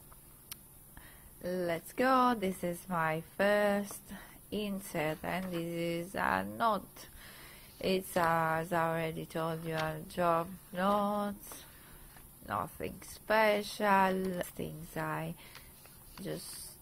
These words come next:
I have to note somewhere, but I really have not the place and the space to note it in my planner. So this insert, I separated this insert,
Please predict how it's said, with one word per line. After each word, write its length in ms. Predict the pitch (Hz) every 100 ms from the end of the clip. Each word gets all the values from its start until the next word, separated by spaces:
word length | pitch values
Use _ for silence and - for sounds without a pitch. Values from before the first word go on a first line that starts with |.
| - - - - - - - - -
I 100 | 208
have 200 | 202 180 -
to 120 | 196 175
note 220 | 175 175
somewhere, 560 | - 190 180 151 147 151
but 200 | 147 143 -
I 320 | 156 160 - 156
really 380 | 151 156 156 - - - - -
have 160 | 147 160 156
not 220 | 156 156
the 180 | 165 175 - - - - - - -
place 600 | 202 196 185 180 180 -
and 120 | 202
the 80 | 202
space 580 | 214 - 220 233 226 -
to 320 | 214 220 226 220 - - -
note 260 | 180 180
it 140 | 180 185
in 140 | 175
my 160 | 170 165
planner. 600 | - 151 85 - - - - -
So 60 | - - - - - -
this 220 | 160 170 180
insert, 440 | 185 196 - 190
I 160 | 190 208
separated 1000 | - 220 208 208 202 208 208 196 208 196
this 360 | 190 196 - -
insert, 720 | 190 185 190 - 190 190